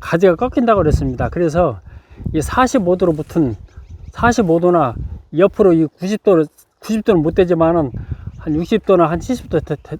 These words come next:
어, 된다고 그럴까요? 이런 가지를 이용을 해야 곡선이, 곡이 이쁘게 나온다는 얘기를 제가 했습니다. 그래서,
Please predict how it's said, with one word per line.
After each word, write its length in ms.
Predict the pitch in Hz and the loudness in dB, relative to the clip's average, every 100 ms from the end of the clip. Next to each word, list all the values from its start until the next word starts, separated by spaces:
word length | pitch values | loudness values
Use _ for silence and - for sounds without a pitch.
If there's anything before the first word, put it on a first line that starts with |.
| - | -12
어, 140 | 156 139 | -8 -4
된다고 320 | 156 175 160 | 0 2 2
그럴까요? 460 | 156 156 147 190 - - _ _ - | 0 2 2 2 -2 -18 _ _ -2
이런 220 | 165 208 | 0 0
가지를 460 | 170 180 190 202 170 | 0 0 2 2 2
이용을 380 | 170 196 185 170 | 2 2 4 4
해야 420 | 185 185 143 104 _ _ _ | 4 4 2 -2 _ _ _
곡선이, 600 | - 190 220 185 170 156 - | -6 -2 2 4 4 2 0
곡이 320 | 160 180 165 | 0 0 0
이쁘게 300 | - 214 185 | -2 0 2
나온다는 440 | 165 151 143 139 | 2 2 2 2
얘기를 200 | 139 131 | 2 2
제가 180 | 117 143 | 2 2
했습니다. 460 | 139 - 143 123 110 | 2 2 -2 -4 -6
그래서, 440 | 156 160 147 180 | -4 -4 0 0